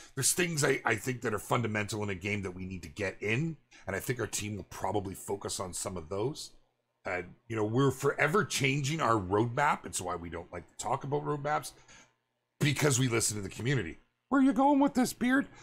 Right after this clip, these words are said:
Well, actually, something like ice fishing, it would be a major commitment. And I know from experience that our team would really wanna know that this is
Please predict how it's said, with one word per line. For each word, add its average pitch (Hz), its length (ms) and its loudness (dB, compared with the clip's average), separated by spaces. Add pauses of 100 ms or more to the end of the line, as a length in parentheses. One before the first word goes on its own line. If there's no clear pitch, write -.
(120)
Well, 135 300 4
actually, 95 640 2 (640)
something 208 380 4
like 143 180 6
ice 143 220 4
fishing, 101 520 -4 (720)
it 107 300 4
would 110 180 2
be 117 200 2
a 104 60 0
major 120 580 2
commitment. 101 760 -6 (100)
And 90 440 -2
I 117 220 4
know 165 360 6
from 120 220 2
experience 160 720 2
that 117 100 0
our 113 80 2
team 160 420 -4
would 101 160 -4 (520)
really 190 600 6
wanna 156 320 6
know 127 480 6 (420)
that 117 240 4
this 135 260 4
is 127 200 2